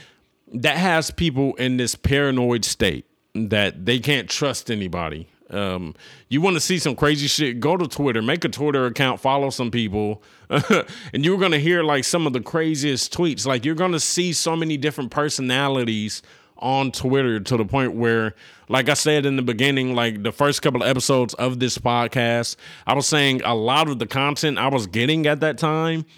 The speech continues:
was from me seeing the way that people were posting on Twitter. And it was just, like, so much stuff that people are saying, like,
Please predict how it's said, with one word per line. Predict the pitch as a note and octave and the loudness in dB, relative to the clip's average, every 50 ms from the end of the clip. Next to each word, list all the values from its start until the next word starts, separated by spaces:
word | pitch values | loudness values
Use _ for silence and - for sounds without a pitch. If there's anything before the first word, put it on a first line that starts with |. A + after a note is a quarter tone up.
| - _ _ - - - | -20 _ _ -20 -18 -8
was | - C3 C3 - | -2 -2 -2 -2
from | - D3 B2+ A2+ A2+ | -2 -2 -2 0 0
me | C3+ D#3 D#3+ | 0 0 0
seeing | - - - D#3 D3 D3 C#3+ C#3+ C3+ C3 A2+ | 0 0 0 2 2 2 2 0 0 0 -2
the | A2+ | -2
way | G#2+ A#2+ B2+ B2+ | 0 2 2 2
that | B2 A#2 - - | 2 0 -2 -2
people | C#3 C3 G#2+ A2+ | -4 -2 -2 -2
were | A#2 A2+ | -2 -2
posting | G2+ - B2 B2 B2 A#2 - - A#2+ A#2 A2+ G#2+ - - | -2 -2 0 0 0 -2 -2 -4 -4 -4 -4 -6 -8 -4
on | A2 A#2 A2 G#2 | -4 -2 -2 -2
Twitter. | F#2+ - B2+ A#2+ A2 G2+ F#2+ E2+ E2 D#2+ _ _ - - - - _ - | -4 -2 -2 0 0 0 0 -2 -4 -8 _ _ -20 -20 -20 -20 _ -4
And | - A2+ B2+ | -2 0 2
it | B2+ | 2
was | C3+ B2 | 2 2
just, | C3+ C#3 A#2+ | 0 0 2
like, | C#3 C#3 A#2 G#2+ | 4 2 2 2
so | - - - - - C#3+ D3 D3+ D3+ | 0 -2 -2 0 2 2 2 2 2
much | C#3+ C3+ C3 A#2 | 2 0 -2 -2
stuff | - - C3+ A#2+ A2 G2 | -2 -2 -2 -4 -2 -2
that | A2 G#2 - | -4 -4 -2
people | - C3 A2 G#2+ G2+ | -4 -4 -4 -4 -6
are | G2+ | -4
saying, | - - - B2+ C3+ D3 C#3 C3 B2 A#2 G#2+ | -4 -4 -2 -2 -2 -2 -2 -2 -2 -2 -2
like, | G2+ G2+ G2 G2+ G2 G2 - | -4 -2 -2 -4 -4 -6 -10